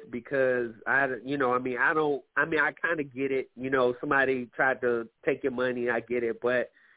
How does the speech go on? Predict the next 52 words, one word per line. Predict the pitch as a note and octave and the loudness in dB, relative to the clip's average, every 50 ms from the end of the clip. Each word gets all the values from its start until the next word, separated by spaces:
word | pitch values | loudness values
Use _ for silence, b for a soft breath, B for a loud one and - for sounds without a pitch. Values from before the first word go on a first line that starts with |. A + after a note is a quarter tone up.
| b b b _ _ - | b b b _ _ -2
you | C#3+ F3+ A#3 | 0 0 2
gotta | A3 G#3 E3+ D3 C3+ B2+ | 2 0 0 -2 -4 -4
move | C3+ C3+ C3+ B2 A#2 A#2+ | -6 -6 -8 -6 -6 -6
a | A#2 | -6
little | A#2 A#2 A#2 | -4 -4 -6
bit | A2 G#2 A2 G#2+ G2+ - | -6 -6 -6 -6 -6 -2
better | - A#2 A#2 G2+ G2+ G2 | -2 -2 -2 -2 -4 -8
than | F#2+ G2 | -8 -6
that. | G#2 A2 G#2 G#2+ | -6 -4 -4 -6
You | A#2 D3 F3 | -6 -4 0
got, | E3+ D3+ C#3 C#3 | 0 0 0 0
we | F3+ | 0
gotta | F#3+ F3+ E3 D3 C#3 | -2 0 0 -2 -4
be | - C3 B2 - _ | -6 -8 -14 -14 _
smarter | - D3+ D3 C#3+ C#3 C3+ B2 A#2+ | -8 -2 0 2 4 4 4 2
about | A2 A2 A2+ A2 - | 2 0 -2 -4 -4
the | _ _ - | _ _ -2
things | C#3+ C3+ A#2+ A#2 A2 - | 0 0 0 0 -2 -4
that | A#2 A2 | -4 -4
we | A2+ A2 | -4 -4
do. | G#2 A#2 A#2 A#2 | -2 2 4 4
I | A#2+ C#3 | 4 4
don't | D3+ D3+ D3 | 2 0 0
give | C3 B2+ B2 | 0 0 -2
a | A#2+ - | -2 -2
fuck | - B2 A2 - - | -2 -2 -2 0 0
who | D3 D3 D#3+ | -2 -2 -2
you | D3+ C3+ A#2 G2 D#2+ | -2 -4 -4 -4 -2
are. | E2 E2 - - - _ b b b b b b b _ | -4 -4 -6 -10 -16 _ b b b b b b b _
You | - B2 C#3+ | -4 0 0
know, | C#3+ C#3+ C3 B2 A#2+ G#2+ b b b b b b b - | 2 4 4 2 2 0 b b b b b b b -8
people | - G3 G#3 G3+ - G3 | -4 -4 -2 0 0 0
don't | F#3 F3+ E3+ D#3+ - - | 2 2 0 -2 -4 -4
care | - F#3 E3+ E3 D#3 D#3 | -2 0 2 2 2 0
if | D3+ D3+ | -2 -4
you | D#3+ E3 E3+ E3 D#3 C#3+ | -6 -6 -4 0 2 2
are | B2 A2 | 2 2
a | G#2 | 2
rapper | G#2+ B2+ C#3 D3 D3+ - - D#3 D3 D3 C#3 | 2 2 2 2 0 0 0 0 2 2 2
or | B2 A#2 | 2 2
whatever, | A2+ C3 C#3+ C#3 C#3 C#3 C#3 C3+ C#3 C3+ C3 B2 G#2+ | 2 2 2 2 2 2 0 0 0 0 0 0 -2
or, | G2 _ _ _ - | -6 _ _ _ -4
or | A2 A#2 A#2 | 0 0 0
the | A2+ | 0
president | - - - D3+ C#3 C3+ C3+ C3+ C#3 C#3+ C#3+ C#3 | -2 -4 0 2 2 2 2 0 0 2 2 2
or | - - | 2 2
whoever, | - C#3+ D3+ D3+ F#3+ C4 - C3+ B2 | 2 2 2 2 2 2 0 -2 -4
man. | A#2+ B2 C#3 D3 D#3 | -2 -2 -2 -2 -2
You | F#3 | -4
just | F3+ E3 F3+ F3+ - | -4 -4 -4 -2 -2
don't, | - F3 F3 E3+ D#3 - - _ _ _ _ _ - | 0 0 2 0 0 -2 -6 _ _ _ _ _ -12
you | D3 C#3 | -12 -12